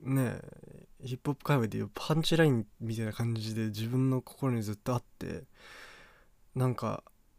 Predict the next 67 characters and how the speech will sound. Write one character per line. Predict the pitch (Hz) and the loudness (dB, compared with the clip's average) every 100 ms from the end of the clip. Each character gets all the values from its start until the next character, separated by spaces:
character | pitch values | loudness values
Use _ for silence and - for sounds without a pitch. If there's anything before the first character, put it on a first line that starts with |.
| _ _ _ - _ _ - - | _ _ _ -20 _ _ -20 -12
す | - 160 | -2 2
ご | 202 | 4
く | 151 | 4
い | 143 | 4
い | |
じ | 120 | 2
ゃ | |
な | 104 | -2
い | |
で | |
す | - | -6
か、 | - | -10
そ | - | -8
の、 | 101 - _ _ _ - _ - _ - _ _ - _ _ - | -8 -10 _ _ _ -20 _ -20 _ -20 _ _ -20 _ _ -4
バ | 123 | -4
カ | 117 123 | -2 -2
と | 113 | -2
ハ | 117 | -4
サ | - | -2
ミ | 117 | -2
は | 110 | -4
使 | - - 117 | -6 -6 -4
い | 110 | -2
よ | 110 | -2
う | 110 | -6
っ | |
て | - 104 | -8 -8
い | 107 | -6
う、 | |
そ | 104 117 | -6 -6
の、 | 110 107 - - _ - - _ | -4 -6 -10 -18 _ -20 -20 _
使 | - - 143 | -8 0 0
い | |
方 | 147 143 156 | 2 4 4
に | 135 | 4
よ | |
っ | 113 | 2
ち | - | -2
ゃ | 120 | 0
ど | 113 | 2
う | 127 | 2
に | 127 | 2
で | 131 | 2
も | 127 | 2
な | 131 | 2
る | 113 | 0
よ | - | -4
ね。 | - | -6
だ | - | -10
か | - 90 | -10 -12
ら、 | 90 - - _ _ - _ _ _ _ _ | -12 -14 -20 _ _ -20 _ _ _ _ _
い | 131 123 | -2 -2
い | |
こ | - | -2
と | 110 123 | -4 -2
に | |
も | 117 | -2
悪 | 110 117 | -2 -2
い | |
こ | 117 | -6
と | 113 | -6
に | 98 | -6
も | |
な | 101 110 | -4 -4
る | - | -4
け | - | -10
ど、 | - 73 | -10 -12